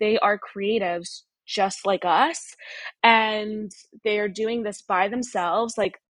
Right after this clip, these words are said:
most of them don't have a degree in advertising or marketing. It's,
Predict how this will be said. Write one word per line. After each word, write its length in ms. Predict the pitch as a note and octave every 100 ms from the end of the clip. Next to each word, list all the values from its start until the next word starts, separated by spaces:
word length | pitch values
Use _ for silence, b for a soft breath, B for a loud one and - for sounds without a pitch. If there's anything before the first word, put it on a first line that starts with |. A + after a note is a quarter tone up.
| _
most 440 | G#3 G3+ G3+ G#3+
of 80 | G3
them 140 | G3+ G3+
don't 240 | F3+ F3
have 140 | A3 G3
a 40 |
degree 340 | F#3+ F#3+ F#3 F3+
in 80 |
advertising 640 | F3 E3+ F#3 F#3+ F#3 F#3+ F#3
or 80 |
marketing. 500 | E3+ E3+ E3+ A3 A3+
It's, 240 | G#3+ F#3+